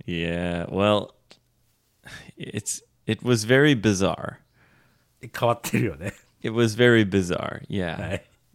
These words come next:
Speaker 1: Yeah.
Speaker 2: 不安なんでしょ？何かが不安なんだよ、彼もね。
Speaker 1: Yeah. Well, anyway, thanks to
Speaker 2: Hmm.
Speaker 1: you and thanks to many people, uh, he
Speaker 2: Hmm.
Speaker 1: had a great trip in Japan.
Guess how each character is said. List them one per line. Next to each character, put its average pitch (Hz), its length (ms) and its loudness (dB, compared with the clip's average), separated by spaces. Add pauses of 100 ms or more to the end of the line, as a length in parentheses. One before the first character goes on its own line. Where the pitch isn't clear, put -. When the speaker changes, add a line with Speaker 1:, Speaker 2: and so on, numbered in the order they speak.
Speaker 1:
Yeah. 101 200 -12 (720)
Speaker 2:
不 135 220 0
安 143 160 4
な 156 100 2
ん 175 80 0
で 170 80 -4
し - 120 -8
ょ？ 123 120 -8 (340)
何 185 220 4
か 175 140 0
が 127 100 0
不 127 160 -2
安 143 140 -2
な 151 100 -4
ん 135 80 -6
だ 95 100 -10
よ、 76 80 -16
彼 71 180 -16
も 71 120 -18
ね。 110 100 -20 (760)
Speaker 1:
Yeah. - 200 -14 (180)
Well, 160 220 4
anyway, 151 540 6
thanks 147 460 0
to 151 80 2
Speaker 2:
Hmm. 123 100 2
Speaker 1:
you 127 280 2
and 113 240 0
thanks 123 400 -2
to 127 160 -4
many 120 260 0
people, 107 720 -2
uh, 98 180 0
he 101 200 -2
Speaker 2:
Hmm. 104 40 2
Speaker 1:
had 101 120 2
a 98 40 2
great 107 480 0
trip - 460 -4
in 107 220 0
Japan. 98 760 -6